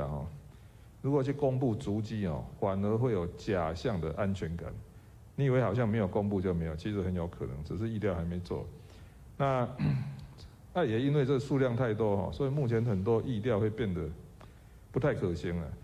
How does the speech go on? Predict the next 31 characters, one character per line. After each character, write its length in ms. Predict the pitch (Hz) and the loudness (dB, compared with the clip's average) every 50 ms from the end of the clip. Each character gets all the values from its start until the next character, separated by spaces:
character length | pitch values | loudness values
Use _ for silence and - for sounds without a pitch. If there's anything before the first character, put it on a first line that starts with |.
| - - - - - - | -14 -16 -18 -18 -18 -6
所 140 | - - 175 | 0 2 4
以 40 | 175 | 4
我 20 | |
们 100 | 139 135 | 4 4
现 160 | 123 160 160 151 | 4 4 4 4
在 140 | 156 143 | 4 4
是 140 | 131 139 135 | 4 2 4
这 100 | 131 131 | 4 4
样， 140 | 110 87 82 85 - - - - | 4 4 2 -2 -6 -10 -8 -4
我 80 | 135 | 0
们 120 | 131 143 139 | 2 2 2
希 140 | 131 - 170 | 4 4 4
望 220 | 160 143 139 135 | 4 4 4 2
说 280 | 139 151 143 139 139 131 139 143 - - - - - - - - - - - - - - - - - - - - - - - - | 4 4 4 4 2 2 -2 -4 -8 -10 -14 -16 -18 -18 -18 -20 -20 -20 -20 -20 -20 -20 -20 -20 -20 -20 -20 -20 -20 -20 -8 -2
做 160 | - 180 139 | 0 2 2
快 240 | 123 - 175 139 120 | 2 0 0 0 0
筛， 240 | 117 117 127 117 110 | 2 2 2 2 0
你 120 | 95 87 | 0 0
知 60 | 90 | 0
道 160 | 98 98 90 87 | 0 0 0 -2
哈， 180 | 95 95 92 85 - - - - - | -2 -4 -6 -8 -10 -16 -18 -12 -8
那 160 | - 127 123 | -4 -4 -2
二 140 | - - 143 | 0 0 0
十 80 | 135 - | 2 2
分 180 | 131 127 127 | 0 0 2
钟 160 | 127 131 123 123 | 2 2 2 2
就 100 | 123 113 | 2 2
跟 160 | - 131 117 | 0 0 0
你 80 | 113 | 0
讲 280 | 107 101 - 82 85 90 | 0 0 0 -2 0 0
说 180 | 104 104 101 | -2 -2 -2